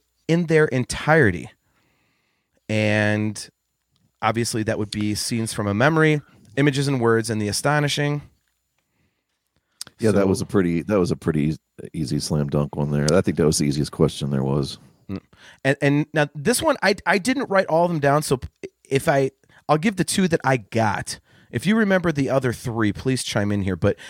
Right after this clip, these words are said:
Speaker 1: question eight was worth five points. I got two of these. It was, what five songs have the band, or what five songs have they never played live? And I got two of them. I got Room one three seven and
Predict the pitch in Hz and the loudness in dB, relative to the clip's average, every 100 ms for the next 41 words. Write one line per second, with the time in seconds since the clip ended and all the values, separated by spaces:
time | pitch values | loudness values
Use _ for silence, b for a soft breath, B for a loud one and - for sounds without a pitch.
0 | B - - 175 - 233 - 151 139 143 | B -6 2 2 2 0 4 2 2 -2
1 | 131 123 - 131 135 - 123 107 - 110 | 0 0 2 4 4 2 0 0 0 0
2 | 107 - - 127 90 87 78 120 120 110 | 0 -2 -4 -2 -2 -4 -4 -2 -2 -2
3 | 135 208 - - 160 156 165 - 156 135 | 2 2 0 -4 2 4 2 0 2 2
4 | 101 104 101 - B B B B B - | 2 -2 -6 -8 B B B B B 0
5 | 156 151 143 107 143 147 151 135 - _ | 2 2 -2 0 2 4 2 0 -8 _
6 | _ _ _ - 131 - _ _ _ _ | _ _ _ -2 -2 -2 _ _ _ _
7 | - 151 143 147 220 - 190 - 170 160 | -12 -10 -8 0 0 2 2 4 2 4
8 | 156 139 123 120 123 135 139 - - - | 2 4 2 2 4 4 2 -2 -6 0
9 | 120 117 107 101 98 95 - - _ b | 2 2 0 -2 -2 -2 -6 -14 _ b
10 | b b b - 127 131 180 214 190 _ | b b b -4 -2 2 2 2 0 _
11 | - - 156 104 82 85 50 - b b | -8 0 2 2 0 -10 -10 -14 b b
12 | b b 131 147 123 123 170 214 196 180 | b b 0 0 0 0 0 0 0 -2
13 | - 175 - 151 131 123 127 123 - b | -2 -2 0 0 2 2 -2 -2 -10 b
14 | b 123 123 | b -2 0